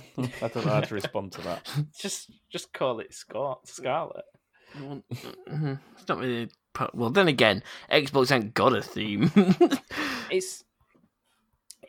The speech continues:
Speaker 2: it's the fourth one, isn't it? So, what do you reckon they're just gonna go
Speaker 1: No,
Speaker 2: for?
Speaker 1: 'cause the last two haven't been two or three.
Speaker 2: No.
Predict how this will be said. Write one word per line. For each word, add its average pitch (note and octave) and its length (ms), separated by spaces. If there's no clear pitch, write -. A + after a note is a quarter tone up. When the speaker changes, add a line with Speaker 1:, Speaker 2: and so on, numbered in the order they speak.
Speaker 2:
it's D#3+ 220
the - 100
fourth C#3+ 520
one, B2 220
isn't B2 260
it? G#2 220
So, G2+ 580
what B2+ 320
do C#3 280
you A2 80
reckon B2 380
they're A#2 100
just A#2 240
gonna A#2+ 260
go A2 460
Speaker 1:
No, E3 320
Speaker 2:
for? B2 80
Speaker 1:
'cause A#2+ 160
the C#3 160
last D3+ 280
two D3+ 160
haven't C#3 240
been C3 160
two C3+ 240
or B2+ 180
three. C#3 360
Speaker 2:
No. B2+ 60